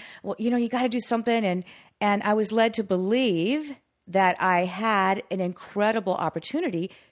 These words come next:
to expand into video or T V to make money, that this company was, you know, really legitimate and locked directly into big time radio.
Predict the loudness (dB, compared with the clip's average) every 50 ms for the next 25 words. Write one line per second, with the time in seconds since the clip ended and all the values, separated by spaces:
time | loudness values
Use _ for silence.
0 | _ -2 0 0 0 0 -4 -6 -4 -4 -2 -2 -4 -6 -8 -8 -8 -4 -4 -2
1 | -2 0 0 2 0 0 -2 -4 -8 -8 -8 -4 -2 -2 -2 -2 -4 -4 -6 -4
2 | -4 -4 -4 -2 -2 0 0 0 0 -2 -4 -6 _ -10 -4 0 0 0 0 -2
3 | -6 -6 -6 -4 -4 -4 -2 -2 -2 0 0 0 -2 -2 -4 -2 0 0 0 0
4 | -2 -4 -6 -8 -10 -12 -10 -10 -10 -10 -10 -8 -4 2 2 4 4 2 0 -2
5 | -4 -6 -4 -4 -4 -2 -2 0 0 2 2 2 2 2 2 4 4 2 2 0
6 | -2 -4 -4 -4 -4 -6 -6 -8 -10 -12 -14 -18 -20 _ _ -10 -4 0 2 2
7 | 2 2 0 -6 -10 -8 -8 -4 -2 -2 -2 -2 -4 -4 -4 -4 -2 -4 -4 -4
8 | -4 -6 -6 -6 -4 -2 -2 0 0 0 -2 -2 -4 -8 _ _ -20 -20 -20 _
9 | _ _ _ _ _ _ _ _ _ -8 2 4 4 4 4 0 0 0 2 2
10 | 0 0 0 2 2 2 2 4 4 4 4 2 2 0